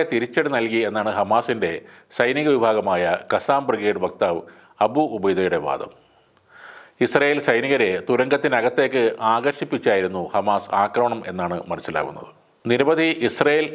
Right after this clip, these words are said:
സൈനികർ കൊല്ലപ്പെട്ടു എന്നാണ് പറയുന്നത്. ചിലർക്ക് പരുക്കേറ്റു. ഒട്ടേറെ സൈനികരെ പിടികൂടിയെന്നും അബു ഉബൈദ അവകാശപ്പെടുന്നു. ജബാലിയ അഭയാർത്ഥി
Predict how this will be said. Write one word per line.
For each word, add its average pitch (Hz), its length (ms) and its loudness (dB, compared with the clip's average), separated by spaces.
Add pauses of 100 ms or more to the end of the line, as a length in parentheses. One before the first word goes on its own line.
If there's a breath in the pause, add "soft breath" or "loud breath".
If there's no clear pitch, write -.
സൈനികർ 113 380 2 (100)
കൊല്ലപ്പെട്ടു 131 520 2 (100)
എന്നാണ് 92 280 -4
പറയുന്നത്. 73 400 -10 (600 loud breath)
ചിലർക്ക് 127 360 4 (180)
പരുക്കേറ്റു. 110 540 0 (640 loud breath)
ഒട്ടേറെ 143 320 2 (100)
സൈനികരെ 120 400 2 (180)
പിടികൂടിയെന്നും 120 680 2 (120)
അബു 104 160 2 (120)
ഉബൈദ 95 260 2 (140)
അവകാശപ്പെടുന്നു. - 640 -6 (420)
ജബാലിയ 190 400 4 (140)
അഭയാർത്ഥി 165 400 2